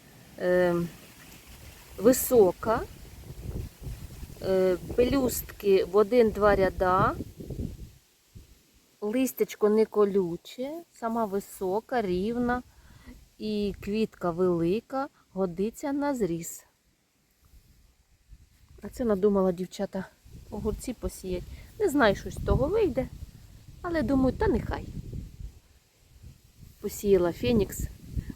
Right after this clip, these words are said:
може, до морозів ще буде. Друзі, то пропоту-, пропоную ромашечку, ромашку. Викопувати буду великим кущом.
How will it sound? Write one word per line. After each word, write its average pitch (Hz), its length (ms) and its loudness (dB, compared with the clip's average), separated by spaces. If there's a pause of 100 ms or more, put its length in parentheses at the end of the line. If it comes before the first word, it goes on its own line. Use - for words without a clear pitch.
може, 202 200 4
до 190 140 4
морозів 196 440 6
ще - 180 -2
буде. - 360 -6 (880)
Друзі, 185 380 4 (360)
то 233 100 2
пропоту-, 226 600 2
пропоную 214 1200 2 (340)
ромашечку, 175 960 -2
ромашку. 180 840 -2 (540)
Викопувати 196 640 0
буду 190 280 2
великим 262 600 2
кущом. 226 720 2